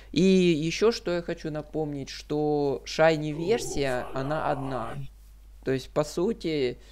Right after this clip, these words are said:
типа, шайни это не значит, что он может просто любого другого цвета быть. То есть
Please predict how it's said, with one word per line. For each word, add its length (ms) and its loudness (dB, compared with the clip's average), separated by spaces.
типа, 760 4
шайни 520 6
это 260 -2
не 120 -2
значит, 340 -2
что 140 -4
он 100 0
может 380 -2
просто 400 0
любого 460 0
другого 440 -6
цвета 380 -10
быть. 220 -12
То 80 -2
есть 240 -6